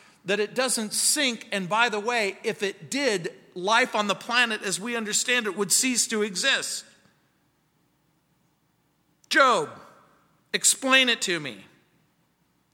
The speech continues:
I'll explain it to you. Ice is less dense than water, and therefore it floats. Ice is less dense than water because of a special type of chemical bonding called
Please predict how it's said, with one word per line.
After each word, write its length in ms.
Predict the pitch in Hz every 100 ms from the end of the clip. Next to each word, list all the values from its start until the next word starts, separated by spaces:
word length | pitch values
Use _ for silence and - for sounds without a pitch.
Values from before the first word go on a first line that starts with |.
| _
I'll 160 | 139 131
explain 360 | - - 107
it 120 | 95
to 120 | - -
you. 120 | - _ _ _ _ _ _ _ _ _ _ _ _ _ - _ _
Ice 260 | 156 170 -
is 140 | 143
less 260 | 151 156 -
dense 300 | 151 156 -
than 220 | 139 139
water, 400 | 143 135 127 123 - - _ _ _ _
and 120 | 139
therefore 360 | 139 139 - 127
it 100 | 127
floats. 440 | - 202 120 - -
Ice 280 | 165 165 151
is 160 | 139
less 340 | 143 175 202 -
dense 480 | 143 135 151 - - - - -
than 220 | 151 151
water 280 | 147 139 147
because 320 | 147 156 143
of 60 | 139
a 60 |
special 420 | 143 - 143 -
type 260 | 139 147 131
of 140 | 135
chemical 400 | - 156 147 143
bonding 480 | 123 143 165 165 127
called 300 | 117 131 127